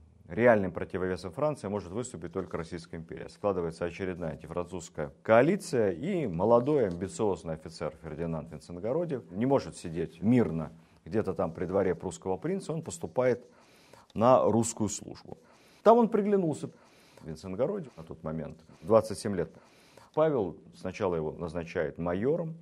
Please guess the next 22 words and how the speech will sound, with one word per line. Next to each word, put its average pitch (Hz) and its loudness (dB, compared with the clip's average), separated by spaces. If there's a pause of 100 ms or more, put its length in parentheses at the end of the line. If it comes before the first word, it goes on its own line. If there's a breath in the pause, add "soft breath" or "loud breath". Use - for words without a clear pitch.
(280 loud breath)
а 104 -4
потом 120 4
полковником 95 0
Измайловского 80 -6
полка 87 -4
и 104 -4 (160)
становится 131 -4
адъютантом 101 -8
при 98 -6
нем. 110 -12 (320 soft breath)
В - -16
среднем 90 2
сыне 85 -6
Павла 82 0 (120)
Цесаревича 107 -6
Константине. 120 -4 (140)
В - -20
те 160 0
годы 135 0 (120)
у 98 -6 (240)
русских 131 0
монархов, 139 0